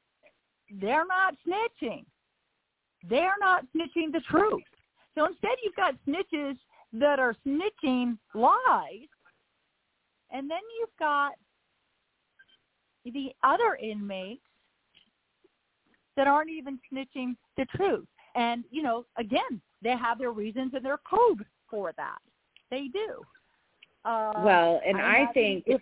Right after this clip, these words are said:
Speaker 1: they
Speaker 2: I think most of the time when somebody snitches, it's not because they're telling the truth. It's because
Speaker 1: Right.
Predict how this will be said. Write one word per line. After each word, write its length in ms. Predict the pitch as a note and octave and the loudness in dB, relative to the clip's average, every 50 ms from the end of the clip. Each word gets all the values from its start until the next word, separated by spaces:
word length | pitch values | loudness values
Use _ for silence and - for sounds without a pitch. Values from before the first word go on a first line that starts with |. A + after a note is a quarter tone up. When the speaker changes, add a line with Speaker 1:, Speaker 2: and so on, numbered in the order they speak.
| _ | _
Speaker 1:
they 80 | - A3+ G#3+ | 0 0 2
Speaker 2:
I 140 | G#3 A#3 B3 | 4 2 2
think 320 | - - B3 A#3 G3+ - | 4 2 2 2 0 -2
most 400 | F#3+ G3+ G3 F#3+ F#3 G3+ A#3 A3+ - - | -4 -2 0 2 2 2 0 0 0 0
of 160 | B3+ A3+ G3 | 0 2 2
the 120 | G3+ G3+ G3 - - | 0 -2 -2 -4 -4
time 600 | - G3 F3+ F#3 F#3 E3 D3 C#3+ C3+ B2+ C3 C3+ D3+ - _ _ _ _ _ _ _ _ _ | -2 0 2 4 4 4 2 2 0 -2 -4 -6 -6 -10 _ _ _ _ _ _ _ _ _
when 380 | - F3+ F#3 F#3 F3+ E3+ D#3+ D#3 - - - - | 2 4 4 6 4 2 0 -2 -4 -10 -8 -4
somebody 840 | F#3+ G3 G#3 A3 G#3 G#3 G3 G3 G3+ G#3 G#3 G#3 G3+ G3+ G3 G3 - _ - - _ _ _ - | -2 0 2 2 4 6 4 4 4 2 0 0 0 0 0 0 -2 _ -16 -20 _ _ _ -8
snitches, 720 | F#3 F#3 F#3 F#3 F#3+ - - - A2+ A2 G#2 - D#2 - - _ _ _ _ _ _ _ _ _ _ _ _ - | -6 -2 -2 -2 -2 -2 -4 -4 -4 -4 -4 -6 -10 -14 -16 _ _ _ _ _ _ _ _ _ _ _ _ -4
it's 200 | - F#3 - - F#3 | -4 -4 -2 0 2
not 320 | G#3 G#3 A3+ B3 F#3 E3+ | 4 4 4 4 2 2
because 480 | F3+ E3+ - - G#3 G#3 G#3 F#3+ D#3+ D3 - - | -2 -4 -2 2 2 4 4 2 0 -4 -6 -4
they're 480 | E3+ E3 E3 D#3+ D#3 D#3 D3 C#3+ - - _ - - | -2 0 0 2 2 0 0 -2 -4 -8 _ -16 -10
telling 340 | - G3+ G3 F#3 D#3 C#3+ C#3+ | -8 -6 -4 -2 -2 -2 -2
the 100 | C#3 C3 - - | -4 -6 -8 -6
truth. 260 | - C4 D#4 B3 - - - - - _ _ - - _ _ _ _ _ _ _ _ _ _ - | -6 -4 -2 -2 -2 -4 -8 -16 -20 _ _ -20 -20 _ _ _ _ _ _ _ _ _ _ -2
It's 180 | F#3 G3+ G3+ - | -2 -2 -2 -2
because 440 | - B3 - - A3 F#3+ E3 D#3 D3+ | -6 -6 -2 0 2 4 4 6 6
Speaker 1:
Right. 300 | D3 C#3 C#3 C#3 C3+ D3+ | 6 4 4 0 -2 -6